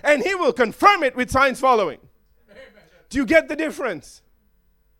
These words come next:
That's the difference between this thing, meditating on this, and looking at, you know, some, some magazine and meditating on that. There's nobody there to back that stuff up.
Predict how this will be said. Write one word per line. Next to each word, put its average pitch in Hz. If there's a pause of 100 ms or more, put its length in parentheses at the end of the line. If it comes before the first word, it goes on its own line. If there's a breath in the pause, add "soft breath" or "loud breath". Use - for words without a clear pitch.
(960)
That's 269
the 277
difference 285
between 254
this 320
thing, 233
meditating 247
on 220
this, 330
and 240
looking 254
at, 233
you 240
know, 220 (200 soft breath)
some, 247
some 247
magazine 240
and 220
meditating 240
on 277
that. 285
There's 285
nobody 339
there 285
to 302
back 277
that 277
stuff 330
up. 392